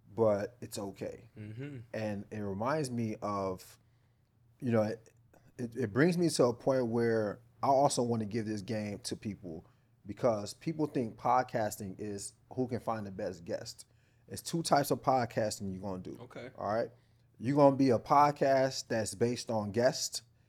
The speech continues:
Speaker 1: and the more guests you get, the better you get, the more popular guests you get, the more hot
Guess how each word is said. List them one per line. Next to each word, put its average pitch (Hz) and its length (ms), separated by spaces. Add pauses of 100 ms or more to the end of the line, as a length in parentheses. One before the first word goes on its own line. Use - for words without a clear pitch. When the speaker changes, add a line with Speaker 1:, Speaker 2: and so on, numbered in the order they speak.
(400)
Speaker 1:
and 110 360
the 107 60
more 120 240
guests 117 380
you 123 60
get, 123 340 (380)
the - 60
better 113 220
you 120 160
get, 113 320
the 107 60
more 104 180
popular 127 500
guests 120 300
you 123 80
get, 110 300
the 110 60
more 101 260
hot 117 320